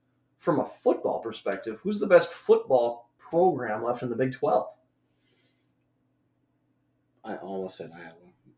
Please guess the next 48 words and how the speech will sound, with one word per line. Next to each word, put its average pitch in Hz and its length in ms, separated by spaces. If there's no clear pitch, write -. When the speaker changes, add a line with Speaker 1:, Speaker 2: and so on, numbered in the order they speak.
Speaker 2:
but - 80
they're 180 160
obviously 185 280
not - 80
Big - 120
twelve. - 180
Maybe - 260
Iowa 98 300
State 98 400
at 120 100
the 120 60
moment. 135 380
Iowa 117 200
State's - 280
good. - 160
Speaker 1:
Iowa 165 80
State's 190 160
good 127 260
right 117 160
now, 104 320
yeah, 113 240
but 107 100
is 104 120
that, 117 200
like, 120 180
your, 95 300
Speaker 2:
That 135 120
Speaker 1:
is 151 60
Speaker 2:
might 165 100
Speaker 1:
that, - 60
Speaker 2:
be 185 60
the 175 60
Speaker 1:
like, 170 80
Speaker 2:
best 180 120
Speaker 1:
your 139 100
Speaker 2:
one. 233 160
Speaker 1:
football 139 540
flag 131 400
bearer, 151 280
though, 143 200
from 127 180
a 90 260
traditional 135 600
standpoint? 147 600
Like, 95 300
Speaker 2:
<sighs> - 180
Speaker 1:
Oklahoma 151 400
State? 190 500